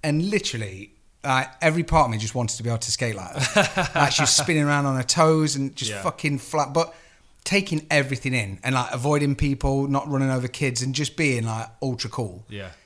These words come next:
Speaker 1: It doesn't transfer to any other business, any other job,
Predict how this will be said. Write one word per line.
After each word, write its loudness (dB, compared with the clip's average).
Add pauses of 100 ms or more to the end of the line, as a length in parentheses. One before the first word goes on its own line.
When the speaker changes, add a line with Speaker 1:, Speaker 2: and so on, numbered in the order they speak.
(120)
Speaker 1:
It -16
doesn't -8
transfer -4
to -10
any -2
other -2
business, -2
any 2
other 2
job, 2